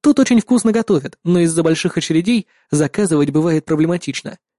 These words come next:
Сейчас утро, и можно с комфортом насладиться разнообразной кухней. Себе-то они выбрали, естественно, самые яркие вкусы для мяса и начинки. Один запах копченостей сводит с ума. Я не просто так стал такой правильный. Около двух дней назад, перед самым концом диеты,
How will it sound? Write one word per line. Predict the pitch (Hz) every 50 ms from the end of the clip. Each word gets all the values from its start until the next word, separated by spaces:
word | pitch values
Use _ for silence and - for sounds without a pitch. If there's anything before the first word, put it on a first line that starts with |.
| _ _ _ _ _ _ _ _ _
Сейчас | - - 247 - - 311 - -
утро, | 214 226 233 247 247
и | 208 180
можно | 170 175 185 190 208
с | 196
комфортом | - - 208 202 - - 170 175 190 - 202 202
насладиться | 196 180 185 165 147 151 165 - - 175
разнообразной | 165 151 156 156 147 139 143 151 156 151 175 175
кухней. | - - 226 208 - - 147 - - 165 _ _ _ _ _ _ _ _
Себе-то | - - - 277 240 240 240 - 214 196
они | 185 185 175
выбрали, | 190 214 190 180 165 160
естественно, | 156 160 - - - 185 185 - 175 170 165 170
самые | - - 190 180 175 175 175 170 156
яркие | 143 185 196 190 - - 156 151
вкусы | 139 - - 196 185 - - 139
для | 131 131 135
мяса | 151 180 185 - -
и | 131 123
начинки. | 127 131 - - 190 175 - - - - _ _ _ _ _ _ _ _ _ _
Один | - 226 214 190 214 202
запах | 196 208 202 - 185 -
копченостей | - 214 196 - - 226 240 202 143 - - 139
сводит | 135 - 156 165 170 165 156
с | - -
ума. | 190 180 139 131 - - _ _ _ _ _ _ _ _ _ _ _ _ _ _ _ _ -
Я | 139 127 190 226 285
не | 320 311
просто | - 277 254 - - 240
так | - 220 226 -
стал | - - - 208 202 196
такой | 208 - - 226 202
правильный. | - 254 220 147 127 127 - - - - - _ _ _ _ _ _ _ _ _ _
Около | - 165 - 170 165 160 156
двух | 156 165 175 151
дней | 165 165 160
назад, | 156 156 147 165 208 202 -
перед | - 151 160 165 -
самым | - 214 202 196 185 185
концом | 180 185 180 170 - 202 196
диеты, | 175 156 151 160 214 240 - - - -